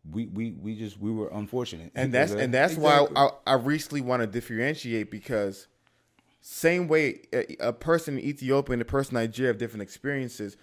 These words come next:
Speaker 2: my experiences is different than Black Americans' experience.
Speaker 1: Mm.
Speaker 2: I just, I gotta be, I gotta be a hundred percent honest.
Speaker 1: Yeah, yeah, go,
Speaker 2: You know,
Speaker 1: sure.
Speaker 2: and so to me, that's why I was saying with
Speaker 1: I
Speaker 2: Doctor,
Speaker 1: understand that, too.
Speaker 2: with Doctor, when I was using the reference, I'm not, I'm not saying I'm not Black, um, in regards to racially, of course I am an American. I experience all the,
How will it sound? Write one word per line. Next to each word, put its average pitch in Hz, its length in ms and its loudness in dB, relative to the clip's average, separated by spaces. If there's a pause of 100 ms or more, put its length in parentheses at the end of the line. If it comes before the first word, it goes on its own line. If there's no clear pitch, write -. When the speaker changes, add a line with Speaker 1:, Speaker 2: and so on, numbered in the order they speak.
(160)
Speaker 2:
my 147 280 4
experiences 156 920 -2
is 110 180 -6
different 131 380 -4
than 104 100 -4
Black 110 300 0
Americans' 107 440 -2
experience. 87 680 -10
Speaker 1:
Mm. - 20 -14 (220)
Speaker 2:
I 156 140 6
just, 160 220 0
I 147 120 2
gotta 143 260 4
be, 113 180 -2
I 143 120 4
gotta 131 220 4
be 113 200 -4
a 107 60 0
hundred 110 280 -4
percent 104 220 -10
honest. 113 420 -2
Speaker 1:
Yeah, 131 80 -2
yeah, 80 60 -4
go, 101 140 -10 (100)
Speaker 2:
You 123 100 -2
know, 131 180 4
Speaker 1:
sure. 123 60 2
Speaker 2:
and 120 120 -2
so 143 240 4
to 131 160 -8
me, 139 120 0
that's 135 220 2
why 131 100 4
I 123 40 6
was 110 160 -2
saying 131 180 0
with 110 120 0
Speaker 1:
I 113 40 2
Speaker 2:
Doctor, 120 280 2
Speaker 1:
understand 123 120 0
that, 92 140 -6
too. - 80 -8
Speaker 2:
with 127 80 -2
Doctor, 139 260 6
when 120 260 -2
I 139 40 6
was 123 160 0
using 143 220 -2
the 120 120 -2
reference, 113 400 0
I'm 123 140 2
not, 123 240 4
I'm 151 80 0
not 160 200 4
saying 143 440 0
I'm 131 160 -2
not 107 240 -2
Black, 120 380 -2 (380)
um, 107 560 -4
in 135 140 -6
regards 120 260 0
to 113 60 -6
racially, 131 420 2
of 113 160 -6
course 185 240 -2
I 139 40 0
am 120 120 -2
an 113 60 -2
American. 156 420 -2
I 110 100 0
experience 123 420 -6
all 123 220 2
the, 110 220 -2